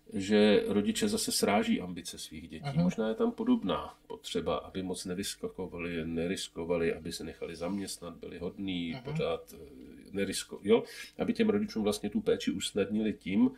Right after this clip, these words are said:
Speaker 1: že je budou poslouchat a
Speaker 2: Mhm.
Speaker 1: nebudou si moc věřit v tom, do čeho se pouštět. A tam zas můžeme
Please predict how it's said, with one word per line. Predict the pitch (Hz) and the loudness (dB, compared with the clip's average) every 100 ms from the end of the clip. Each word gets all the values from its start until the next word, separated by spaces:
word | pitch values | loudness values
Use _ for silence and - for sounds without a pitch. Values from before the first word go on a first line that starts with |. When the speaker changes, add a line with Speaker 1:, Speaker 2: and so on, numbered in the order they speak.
| - - - - | -12 -20 -14 -4
Speaker 1:
že | 98 175 | 6 8
je | 220 | 8
budou | 208 - | 4 2
poslouchat | - - - 90 - - - | 0 -6 -6 -8 -6 -10 -10
a | 87 82 78 - - | -6 -6 -6 -14 -14
Speaker 2:
Mhm. | - | -2
Speaker 1:
nebudou | 90 90 92 90 | -2 0 2 2
si | - 78 73 - | 0 -2 -4 -4
moc | 82 - - - | -6 -6 -14 -6
věřit | 82 73 113 - - _ | -4 0 0 0 -8 _
v | _ | _
tom, | - 277 | -6 -4
do | |
čeho | 196 - - | -6 -6 -6
se | - | -6
pouštět. | 214 - 208 - - - - - - - | -6 -4 -4 0 -2 -2 -18 -20 -20 -10
A | - | 2
tam | 214 214 | 4 4
zas | 233 | 0
můžeme | 110 104 110 104 101 | -2 -2 0 0 0